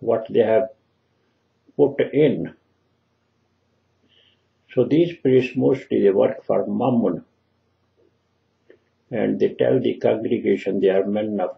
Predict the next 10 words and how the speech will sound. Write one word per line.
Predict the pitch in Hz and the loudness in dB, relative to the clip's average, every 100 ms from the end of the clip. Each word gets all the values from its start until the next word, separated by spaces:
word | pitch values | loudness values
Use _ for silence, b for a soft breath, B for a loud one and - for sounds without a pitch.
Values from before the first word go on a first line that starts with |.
| - | -4
God. | 87 90 82 80 _ _ _ _ _ _ _ _ _ _ _ _ _ _ _ _ _ _ _ _ _ _ _ _ - | -2 -2 -4 -6 _ _ _ _ _ _ _ _ _ _ _ _ _ _ _ _ _ _ _ _ _ _ _ _ -4
So | 127 123 120 - - _ _ _ _ _ _ _ _ _ _ - - | 4 4 4 0 -12 _ _ _ _ _ _ _ _ _ _ -18 -6
the | 131 120 120 | 0 0 2
congregation | 123 139 156 151 135 127 110 - 113 110 - - | 2 4 2 2 2 4 2 2 -6 -6 -10 -12
is | - 104 101 - _ _ _ _ _ _ _ | -2 0 0 -6 _ _ _ _ _ _ _
spiritually | - - 175 185 - 143 135 | -20 -4 0 0 -2 0 2
blind, | 104 98 117 113 110 95 90 92 - _ _ _ _ _ _ _ _ _ _ _ b b b _ | 2 0 0 0 0 0 0 -4 -8 _ _ _ _ _ _ _ _ _ _ _ b b b _
not | 120 135 135 131 | -2 -2 0 2
knowing | 135 143 110 104 | 4 4 2 2
that | 101 101 | 2 0